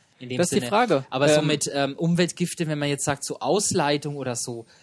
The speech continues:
Speaker 1: da gibt's ja so diverse Heilmittel, also Kräuter sind ja teilweise auch gut,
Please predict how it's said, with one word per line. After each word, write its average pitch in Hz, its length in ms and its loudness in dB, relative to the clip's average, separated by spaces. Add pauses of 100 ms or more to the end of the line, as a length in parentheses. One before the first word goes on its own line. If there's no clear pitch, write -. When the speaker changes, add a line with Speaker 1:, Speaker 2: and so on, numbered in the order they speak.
(140)
Speaker 1:
da 131 100 -4
gibt's 147 240 -4
ja 147 280 2
so 160 200 -2
diverse 147 800 0
Heilmittel, 143 520 -4
also 127 220 -6
Kräuter 143 480 0
sind 170 200 0
ja 160 80 -2
teilweise 151 460 -2
auch 147 200 -8
gut, 147 320 -4